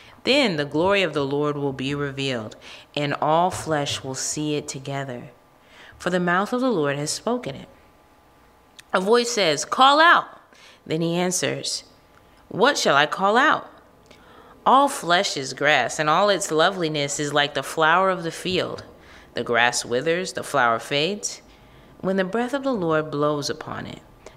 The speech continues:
the people are indeed grass. The grass withers, the flower fades, but the word of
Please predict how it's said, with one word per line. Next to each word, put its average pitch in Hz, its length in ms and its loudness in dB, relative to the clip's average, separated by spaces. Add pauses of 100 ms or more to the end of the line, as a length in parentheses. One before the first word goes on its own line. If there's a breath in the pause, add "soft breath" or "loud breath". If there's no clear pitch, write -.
the 143 100 -2
people 226 600 -2
are 139 220 4
indeed 127 840 -4
grass. - 800 -8 (540 loud breath)
The 127 80 -4
grass 123 500 0
withers, 208 640 -2 (240 loud breath)
the - 80 -10
flower 110 380 -2
fades, 208 640 -2 (320 loud breath)
but 165 120 0
the 175 80 0
word 233 200 2
of 269 220 -2